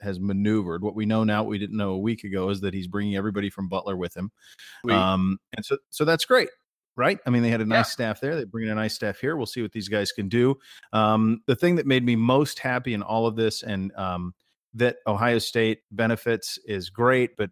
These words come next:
Speaker 1: I, I think it's great no matter what, is that Butler was quick to release Kyle Young from
Speaker 2: <laughs>
Speaker 1: his letter of intent and that he was able to come join his coach at Ohio State. That's a magnanimous play on their s-, their end.
Speaker 2: Yeah, I was about to say,
Speaker 1: You
Speaker 2: that's
Speaker 1: rarely
Speaker 2: super
Speaker 1: see
Speaker 2: cool
Speaker 1: that.
Speaker 2: of them to do that. That is,
Speaker 1: You
Speaker 2: that is
Speaker 1: rarely
Speaker 2: not
Speaker 1: see that,
Speaker 2: something
Speaker 1: Johnny.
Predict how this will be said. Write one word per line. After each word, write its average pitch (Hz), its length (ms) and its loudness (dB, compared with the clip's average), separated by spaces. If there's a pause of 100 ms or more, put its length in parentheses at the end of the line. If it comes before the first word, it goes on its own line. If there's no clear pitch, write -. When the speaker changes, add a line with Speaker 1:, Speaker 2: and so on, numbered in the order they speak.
Speaker 1:
I, 110 160 0 (160)
I 110 120 -2
think 104 180 -6
it's - 100 -10
great 104 240 -6
no 98 60 -4
matter 90 240 -4
what, 101 320 -2
is 107 140 -6
that 101 140 -6
Butler 110 280 0
was 98 160 -2
quick - 260 -6
to - 80 -6
release 98 300 -2
Kyle 95 280 -2
Young 95 360 -2 (480)
from 110 180 2
Speaker 2:
<laughs> 101 200 2
Speaker 1:
his 92 40 -8
letter 98 220 0
of 90 80 -4
intent 107 520 -6 (220)
and 104 240 0
that 95 140 0
he 107 140 0
was 95 280 -2
able 98 240 -2
to 95 300 -4
come 104 320 -2
join 98 320 0
his 92 180 -6
coach 95 380 -4
at 92 80 -4
Ohio 87 300 -4
State. - 320 -12 (100)
That's 104 220 -2
a 90 200 -6
magnanimous 101 840 0
play 101 320 2
on 87 140 -2
their 82 120 -4
s-, - 160 -6 (100)
their 92 260 -2
end. 85 80 -4
Speaker 2:
Yeah, - 60 -2
I - 20 2
was 240 120 0
about - 80 -4
to 196 60 -4
say, - 120 0
Speaker 1:
You - 60 0
Speaker 2:
that's 104 220 4
Speaker 1:
rarely 127 300 4
Speaker 2:
super 127 60 4
Speaker 1:
see - 160 0
Speaker 2:
cool 135 80 2
Speaker 1:
that. 160 140 4
Speaker 2:
of 151 220 -2
them 156 160 -6
to 123 60 -4
do 131 220 0
that. 95 300 -4
That 214 160 2
is, 127 200 -2
Speaker 1:
You 107 120 -4
Speaker 2:
that 123 180 4
is 139 80 6
Speaker 1:
rarely 147 160 4
Speaker 2:
not - 100 2
Speaker 1:
see 143 120 0
that, 113 180 0
Speaker 2:
something 110 240 0
Speaker 1:
Johnny. 101 320 0